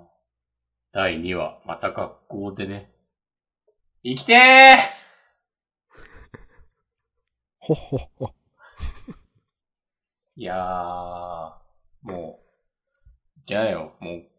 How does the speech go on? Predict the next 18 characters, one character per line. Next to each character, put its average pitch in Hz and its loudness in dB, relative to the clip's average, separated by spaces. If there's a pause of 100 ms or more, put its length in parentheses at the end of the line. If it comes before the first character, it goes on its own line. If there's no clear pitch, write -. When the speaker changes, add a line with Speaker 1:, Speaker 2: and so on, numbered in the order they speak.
(840)
Speaker 1:
高 175 0
校 196 2
に 196 0
は 139 4
ど 139 -2
う 143 -12
頑 151 0
張 160 -6
っ 156 -16
て 117 -12
も 92 -10
い 87 -12
け 95 -10
な 92 -6
い - -10
で - -18
し - -20
ょ。 - -20